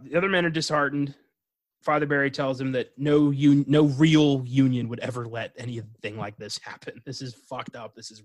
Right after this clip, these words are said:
wrong. Things need to change. And, uh, the men explain how a trigger local works. Anyone who gets out of line is either ostracized or eliminated by Johnny. So if you step up against anything, Johnny,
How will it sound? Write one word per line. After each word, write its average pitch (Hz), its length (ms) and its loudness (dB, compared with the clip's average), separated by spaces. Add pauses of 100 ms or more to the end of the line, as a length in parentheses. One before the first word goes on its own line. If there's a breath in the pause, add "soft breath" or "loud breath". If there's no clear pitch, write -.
wrong. 123 360 -4 (400)
Things 143 180 -2
need 127 140 -4
to 117 80 -10
change. 117 580 -8 (1120)
And, 120 220 -2
uh, 120 100 0
the 123 100 -2
men 135 160 2
explain 135 380 -4
how 117 200 -6
a 107 40 -6
trigger 160 420 0
local 139 440 0
works. - 500 -16
Anyone 165 260 2
who 156 60 0
gets 147 180 -2
out 139 140 -2
of 127 60 -2
line 123 500 -2
is 123 100 -8
either 117 300 -4
ostracized 120 680 -6
or 113 100 -8
eliminated 127 640 0
by 117 100 -2
Johnny. 117 420 -8
So - 180 -10
if 110 120 -14
you 156 80 -6
step - 480 -8 (140)
up 147 160 -6
against 131 400 -10
anything, 151 520 0 (420)
Johnny, 135 420 -4